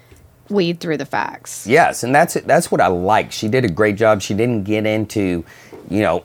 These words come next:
Speaker 2: any
Speaker 1: Right
Speaker 2: kind of,
Speaker 1: or wrong
Speaker 2: yes,
Speaker 1: or
Speaker 2: political speak or stuff like that. But a couple things for, I, I,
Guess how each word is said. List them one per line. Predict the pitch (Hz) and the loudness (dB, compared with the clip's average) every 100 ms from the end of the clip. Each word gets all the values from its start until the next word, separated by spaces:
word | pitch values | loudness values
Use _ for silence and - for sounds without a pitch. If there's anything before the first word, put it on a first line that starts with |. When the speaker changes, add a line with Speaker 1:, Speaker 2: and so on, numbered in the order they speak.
| - | -6
Speaker 2:
any | 107 120 113 107 - _ _ | -4 -2 -2 -4 -6 _ _
Speaker 1:
Right | 196 220 | 0 2
Speaker 2:
kind | 208 | 4
of, | 190 | 2
Speaker 1:
or | |
wrong | 185 180 180 180 120 | 2 0 2 2 4
Speaker 2:
yes, | 120 80 160 170 | 4 4 0 -6
Speaker 1:
or | - - | -14 -4
Speaker 2:
political | 107 110 98 110 98 | 0 2 2 0 0
speak | 90 - 117 113 107 92 | -2 -4 0 0 0 0
or | 82 71 | -2 -4
stuff | - - 98 98 | -10 -2 0 2
like | 98 | 2
that. | 120 - - - | 0 0 -10 -2
But | 151 | 0
a | |
couple | - - 220 | 0 0 2
things | 185 180 - | 2 0 2
for, | 147 117 - - - - _ | 2 2 0 -16 -20 -20 _
I, | 131 151 135 - | 2 2 2 0
I, | 135 180 156 | 2 2 0